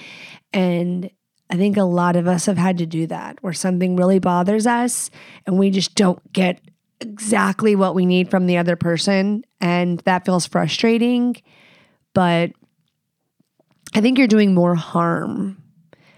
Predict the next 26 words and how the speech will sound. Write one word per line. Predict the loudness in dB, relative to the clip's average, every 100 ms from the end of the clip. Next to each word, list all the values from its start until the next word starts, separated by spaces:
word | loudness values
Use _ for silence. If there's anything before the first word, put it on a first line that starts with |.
| _ _ -2
by | 0 0 -2
forcing | -4 -4 0 2 0 0 0 0 0
her | 0 0 0 -2 -4
to | -4 -2 0 0 0 -2 -4 -8 _ _ _ _ _ _ _ _ _ _ _ _ _ _
feel | -14 -2 2 2
comfortable | 2 0 0 0 -2
doing | -2 -2 -2 -6
that. | -8 -10 -4
And | 0
I, | 2 0 -2
and | 0
I | 0 0
could | -2
see | 0 2
why | 4
you | 4 4 4
feel | 2 4 2 2
like | 2 0
it's | 0
unfair, | 0 2 0
like, | 0 -2
"Come | -2 0
on, | 2 2 2
just | 2 0 0
be | 0 0
honest." | 0 0 2 0 -2 -6 -14